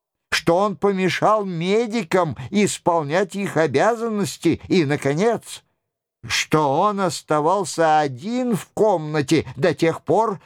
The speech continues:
пока смерть не довершила дело.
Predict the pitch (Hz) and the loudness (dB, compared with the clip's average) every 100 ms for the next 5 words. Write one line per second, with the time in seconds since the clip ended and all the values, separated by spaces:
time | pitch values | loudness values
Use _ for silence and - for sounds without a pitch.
0 | _ 190 - 165 - - 131 139 175 170 | _ -2 0 0 -2 -4 -2 0 0 -4
1 | 147 170 151 143 135 131 - - 196 160 | -4 -2 2 2 2 0 0 0 2 0
2 | 131 175 240 220 - | 0 2 2 0 -4